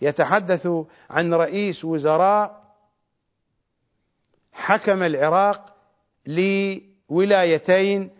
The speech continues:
بعد ألفين وثلاثة. هل يحتاج إلى ذكر اسم المالكي؟ رئيس الوزراء الوحيد الذي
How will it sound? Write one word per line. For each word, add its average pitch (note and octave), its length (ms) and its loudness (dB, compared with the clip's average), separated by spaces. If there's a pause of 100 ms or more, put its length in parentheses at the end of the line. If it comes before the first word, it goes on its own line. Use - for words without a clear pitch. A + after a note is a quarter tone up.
(180)
بعد F3+ 320 0
ألفين D#3+ 380 -2
وثلاثة. B2 540 -6 (1500)
هل F3+ 320 0
يحتاج F3+ 480 0
إلى E3+ 540 0 (460)
ذكر F3+ 460 -2
اسم F3 200 -8
المالكي؟ E3+ 580 -2 (540)
رئيس F#3 380 0
الوزراء E3+ 580 0
الوحيد F#3 580 -2 (580)
الذي D#3+ 680 -2